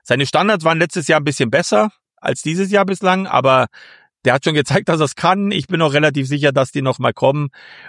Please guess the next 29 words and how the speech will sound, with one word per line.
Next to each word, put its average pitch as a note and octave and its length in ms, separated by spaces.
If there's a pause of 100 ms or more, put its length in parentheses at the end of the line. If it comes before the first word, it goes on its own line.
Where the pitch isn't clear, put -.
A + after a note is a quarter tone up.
Und, A#2+ 280
äh, B2+ 100
speziell, C3 440
wenn B2+ 140
Dzeko B2+ 300
dann B2 200
vorne B2+ 300
drin B2 260
mal C#3 200
steht, B2+ 440
äh, A#2+ 320
die A2+ 100
Flanken, A#2 460
die A#2 100
der G#2+ 140
dann G#2+ 160
schlägt G#2+ 360
auf G2+ 120
Edin, G2+ 480
äh, G2+ 320
das - 240
wird G#2 160
uns A2 120
auch G2+ 120
das G2 160
ein G2 160
oder F#2 160
andere F#2+ 240
Tor, G2+ 300